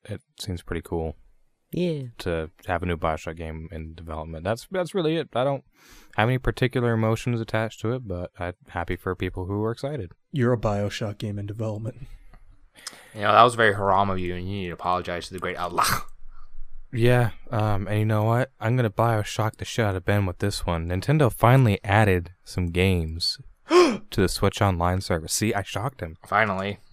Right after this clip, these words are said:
Speaker 1: So
Speaker 3: They added a bunch of good games, too.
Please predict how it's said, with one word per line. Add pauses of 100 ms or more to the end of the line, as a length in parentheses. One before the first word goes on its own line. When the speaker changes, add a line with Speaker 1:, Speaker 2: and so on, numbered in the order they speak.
(1600)
Speaker 1:
So
Speaker 3:
They
added
a
bunch
of
good
games,
too.